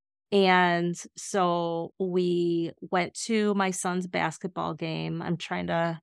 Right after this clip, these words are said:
make a teaser. We went to his basketball game, and as we were kinda coming out of the gym, my husband dis-, discovered that the glove box was burning,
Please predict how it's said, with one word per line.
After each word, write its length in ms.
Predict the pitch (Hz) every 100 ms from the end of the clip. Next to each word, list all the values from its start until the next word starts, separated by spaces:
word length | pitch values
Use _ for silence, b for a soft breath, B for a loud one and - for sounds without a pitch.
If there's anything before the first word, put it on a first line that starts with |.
| -
make 240 | 180 180
a 80 | 185
teaser. 560 | - - 165 160 160 156 _ _ -
We 160 | 190
went 200 | 190 190
to 60 | 214
his 160 | 226 220
basketball 580 | 190 175 - 180 170 165
game, 520 | 170 165 160 156 160 -
and 400 | 190 175 170 170 -
as 300 | 170 170 175
we 240 | 196 190
were 320 | 180 175 170 - _ -
kinda 220 | 277 294
coming 340 | - 233 220
out 160 | 196 190
of 100 | 185
the 100 | 185
gym, 580 | 175 180 175 175 175 175 _ _
my 160 | 175 175
husband 580 | 180 175 165 180 175 175
dis-, 240 | 175 - 175 -
discovered 640 | - 180 - 196 185 175 160
that 200 | 160 -
the 400 | 170 160 165 160 _ _ _ _ -
glove 220 | 208 180
box 260 | 175 165 -
was 140 | 165
burning, 560 | - 156 151 - 165